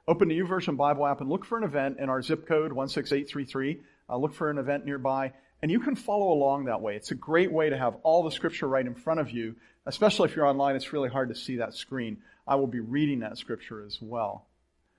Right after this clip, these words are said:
My wife and I were sitting outside with, uh, my daughter and her family, and those went over just here a couple weeks ago. Those are Canadian wild geese, right? And they're flying over, and I'm thinking, "Wait a minute.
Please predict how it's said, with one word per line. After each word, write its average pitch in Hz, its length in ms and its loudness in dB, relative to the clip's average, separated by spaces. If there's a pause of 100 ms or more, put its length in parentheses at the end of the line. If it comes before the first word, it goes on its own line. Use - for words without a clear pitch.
(460)
My 156 80 6
wife 190 260 10
and 160 100 4
I 147 220 8
were 135 180 -2
sitting 165 280 0
outside 143 600 4
with, 123 220 -10
uh, 120 260 0 (140)
my 127 160 -6
daughter 143 320 6
and 123 100 -4
her 120 120 -8
family, 120 560 -6
and 123 340 -6
those 143 300 0
went 123 180 -4
over 104 360 -6 (200)
just - 260 -12
here 127 140 -2
a 117 60 -2
couple 127 240 -2
weeks 120 260 -8
ago. 95 240 -8 (420)
Those 175 220 6
are 165 60 4
Canadian 151 460 0
wild 147 300 6
geese, 107 280 -10
right? 143 240 0
And 123 100 -8
they're 113 80 -8
flying 135 360 0
over, 135 200 0
and 120 60 -4
I'm 127 80 -4
thinking, 131 420 -4 (460)
"Wait 190 180 10
a 180 40 8
minute. 143 360 2